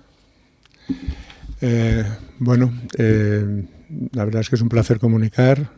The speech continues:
Yo estoy en el mundo de la terapia por, porque la necesité en su día y sé lo que da y sé lo que aporta. O sea que os invito a todos a, al menos a, al menos a, a explorarlo un poco. No tenéis nada que perder.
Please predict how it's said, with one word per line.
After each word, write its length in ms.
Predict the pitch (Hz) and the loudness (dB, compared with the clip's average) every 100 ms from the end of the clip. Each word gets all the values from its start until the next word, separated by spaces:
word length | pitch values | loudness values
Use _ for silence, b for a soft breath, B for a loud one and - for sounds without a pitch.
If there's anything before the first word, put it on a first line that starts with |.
| - | -12
Yo 460 | - 104 107 107 107 | -6 -2 -2 -2 -4
estoy 260 | 104 - 110 | -4 0 0
en 80 | |
el 80 | 107 | 2
mundo 260 | 107 107 110 | 0 2 2
de 100 | 107 | 2
la 60 | |
terapia 480 | 107 110 107 101 107 | 2 2 0 4 2
por, 420 | 101 110 107 101 95 - - _ B B B B B B B _ | 2 2 2 0 -6 -14 -20 _ B B B B B B B _
porque 280 | 113 110 113 | -6 -2 0
la 80 | |
necesité 560 | 110 101 113 113 113 117 | 2 2 2 2 2 4
en 100 | 117 | 4
su 160 | - 117 | 4 4
día 260 | 127 135 - | 4 4 2
y 100 | 123 | 0
sé 300 | - 135 123 | 4 4 6
lo 160 | 123 | 4
que 100 | - | 2
da 220 | 117 127 | 0 2
y 40 | 127 | 2
sé 200 | - 113 | 0 -2
lo 100 | 110 | 0
que 80 | 107 | -2
aporta. 540 | 101 110 110 101 95 - B B B B - | -2 -4 -4 -6 -4 -4 B B B B -6
O 100 | 107 | -4
sea 320 | - 110 110 | 0 0 0
que 140 | 110 | 0
os 160 | 107 - | -2 0
invito 280 | 110 120 123 | 0 4 4
a 60 | |
todos 380 | 117 131 131 - | 6 4 6 4
a, 100 | 123 123 | 4 4
al 140 | 117 | 2
menos 280 | 113 131 127 | 4 2 4
a, 120 | 135 | 2
al 180 | 139 120 | 4 2
menos 260 | 123 147 160 | 4 4 4
a, 300 | 135 120 120 | 4 4 0
a 80 | - | -2
explorarlo 580 | 120 - 117 143 151 127 | -4 2 4 6 4 2
un 100 | 123 | 4
poco. 360 | 147 123 95 - - - _ | 2 2 -6 -8 -12 -12 _
No 300 | 135 120 123 | 0 2 2
tenéis 300 | 110 123 110 | 2 0 2
nada 180 | 110 107 | 2 2
que 80 | 107 | 2
perder. 380 | 101 98 95 | 0 0 -2